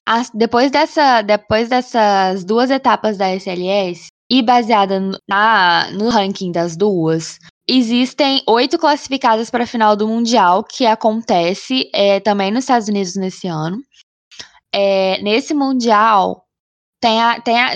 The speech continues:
a, igualzinho às outras competições: tem a disputa pra final, né? Só que, na verdade, vão disputar apenas quatro vagas, porque as quatro melhores colocadas nessas duas etapas,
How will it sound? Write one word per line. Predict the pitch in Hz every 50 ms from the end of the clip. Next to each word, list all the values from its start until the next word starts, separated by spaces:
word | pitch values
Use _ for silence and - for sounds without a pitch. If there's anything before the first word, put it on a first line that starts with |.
| 220 - -
a, | - 220 226 220
igualzinho | - 233 214 247 240 254 302 359 330 277 277 269 277 277
às | 262
outras | 269 254 262 269 254
competições: | - - 262 226 277 262 262 - 240 190 190 -
tem | - 220 214
a | 220
disputa | 214 226 - - - - 226 - 226 214
pra | 220 202 196
final, | - - 254 254 262 247 247 240 240 247 277 330 349 - _ _ _ _ _ _ _ _ _ _ -
né? | 226 220 214 214 226 - - -
Só | - - - 247 240 285
que, | - - 339 311
na | 285 247 262 277
verdade, | 311 320 294 254 233 226 247 294 311 285 247 214 190 202 196 190 - - - -
vão | 208 220 220 247 269
disputar | 262 - - - 247 - 247 226 240
apenas | 254 254 247 233 233 254 247 -
quatro | - 262 240 240 - 285 277
vagas, | 254 233 247 220 196 190 196 196 -
porque | - - 202 - - -
as | 214 214 - -
quatro | - - 247 233 254 247 - 277
melhores | 269 254 240 233 233 226 -
colocadas | - - 233 233 247 254 - - 220 175 165 165 160 160 165 160 160 - _ - - _ _ _ _ _ _ _ -
nessas | 214 214 226 233 - - 285 254
duas | 208 226 208 202 196
etapas, | 208 208 - 233 220 214 208 202 202 - 180 170 160 - - -